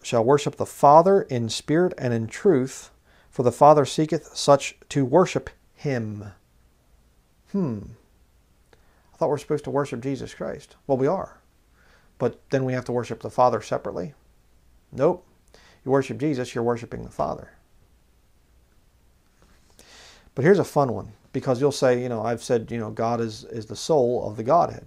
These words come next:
God the Father is the soul of the Godhead. And they say, well, John chapter four, verse twenty-four says God is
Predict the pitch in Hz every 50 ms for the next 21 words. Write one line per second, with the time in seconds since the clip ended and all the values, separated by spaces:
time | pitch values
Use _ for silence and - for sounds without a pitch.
0 | - _ - - - 113 - - 117 113 113 113 117 110 107 113 107 - 127 113
1 | 117 113 117 120 135 156 147 117 113 - 113 117 113 - - 113 107 _ _ _
2 | - - - _ _ - 131 131 123 - - _ _ - - - - - _ _
3 | - - 147 151 143 131 147 143 143 127 - - 147 143 131 131 131 120 - -
4 | 135 123 113 - - 165 165 - - 117 107 104 - 117 113 117 113 110 104 -